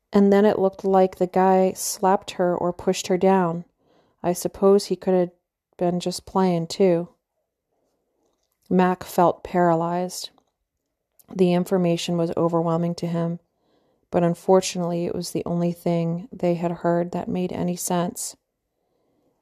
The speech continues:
It explained why they had found no trace of Missy, but everything in him did not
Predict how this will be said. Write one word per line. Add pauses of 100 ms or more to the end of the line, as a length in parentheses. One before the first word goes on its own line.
(200)
It
explained
why
they
had
found
no
trace
of
Missy, (760)
but
everything
in
him
did
not